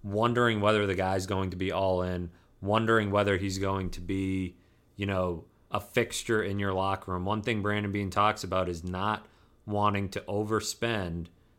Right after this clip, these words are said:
for a free agent who doesn't put in the work, because other guys in the room see that, and it doesn't help situations. Uh, you know, look at the guys they've,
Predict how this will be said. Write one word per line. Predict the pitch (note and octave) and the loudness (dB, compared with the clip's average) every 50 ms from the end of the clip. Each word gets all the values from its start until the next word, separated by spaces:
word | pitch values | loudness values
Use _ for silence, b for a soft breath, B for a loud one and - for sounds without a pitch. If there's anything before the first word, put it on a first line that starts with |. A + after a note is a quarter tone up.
| b b | b b
for | - - A2+ G2+ | -4 0 2 2
a | F#2+ | 2
free | F#2 - G#2 G2+ G2 G2 | 0 0 0 2 4 4
agent | G#2 A2+ A#2 G2+ F#2+ F2+ F2 E2+ - - b b b b b b | 4 4 2 2 0 -4 -6 -6 -8 -12 b b b b b b
who | A#2+ A2+ | -2 0
doesn't | G#2 A2 A2 G#2 G2+ - - | 2 2 2 2 0 -2 -4
put | - A2 A2 | -2 -2 0
in | A2 G2 F2+ | 0 0 -2
the | E2+ | -4
work, | E2 F2+ G#2+ A#2 G#2 F#2 E2+ - - | -2 0 2 2 2 0 -2 -6 -8
because | - F2+ - - G2+ F#2+ F#2+ F#2 F2+ F2 E2 - - - b b b b b b b _ _ _ _ - | -8 -8 -6 -4 -2 0 0 0 -2 -2 -6 -8 -12 -14 b b b b b b b _ _ _ _ -2
other | A#2 A#2 A#2 A#2 | -2 0 2 2
guys | G#2 A2+ G#2+ G#2 G#2 G2 | 2 4 4 4 2 2
in | G#2 G2 | 0 -2
the | F2+ | -2
room | F2 F#2 F#2+ F#2 F2 | -2 -2 -2 -2 -2
see | E2+ - - - G2+ G2 E2+ | -2 -4 -2 -2 -2 -2 -2
that, | D#2+ D2 C#2+ C#2+ - - _ _ _ _ _ _ - | -4 -6 -8 -10 -12 -16 _ _ _ _ _ _ -8
and | G#2 F#2 | -6 -6
it | F2+ - | -4 -2
doesn't | A2+ G#2 F#2 G2 F2 | -2 -2 -2 -4 -6
help | - G2+ F#2+ F2+ - - _ _ _ _ _ _ _ _ | -4 -4 -4 -4 -6 -12 _ _ _ _ _ _ _ _
situations. | - - A2 F2+ - F2+ F2 E2+ D#2+ D2+ D#2+ E2+ D2 C2+ C#2+ D2+ - | -8 -6 -6 -6 -4 -4 -4 -4 -4 -6 -8 -10 -12 -12 -14 -12 -10
Uh, | F2 | -10
you | F2 E2 F2 F2+ | -8 -8 -8 -8
know, | F2+ F#2 F2+ F2 E2+ E2+ - b b b b b b b b b b b | -6 -6 -4 -4 -6 -8 -10 b b b b b b b b b b b
look | A#2 B2+ A#2 - | 0 0 0 2
at | G#2 | 2
the | A#2 | 2
guys | A#2 A2 G#2+ G2 | 4 4 4 2
they've, | G2 G#2+ G2 F2+ E2 | 2 0 -2 -2 -4